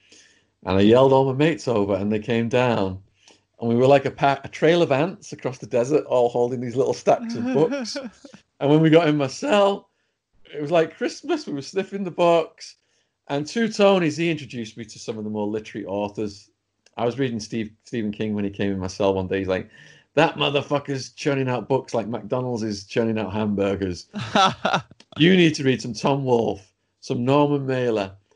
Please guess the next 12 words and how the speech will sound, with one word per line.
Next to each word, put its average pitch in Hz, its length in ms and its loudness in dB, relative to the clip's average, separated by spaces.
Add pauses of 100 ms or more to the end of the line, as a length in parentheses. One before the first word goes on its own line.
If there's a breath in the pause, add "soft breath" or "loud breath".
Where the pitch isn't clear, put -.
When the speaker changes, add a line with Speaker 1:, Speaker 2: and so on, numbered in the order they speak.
(200)
Speaker 1:
some 120 200 -8
John 139 280 4
Updike." 104 440 -4
And 117 100 -4
they 147 140 6
did 147 220 0
become 139 340 -6
my, 107 360 -2
um, 101 340 -6 (160)
favorite 110 640 2 (120)
contemporary 104 840 -4 (440)
American 104 760 0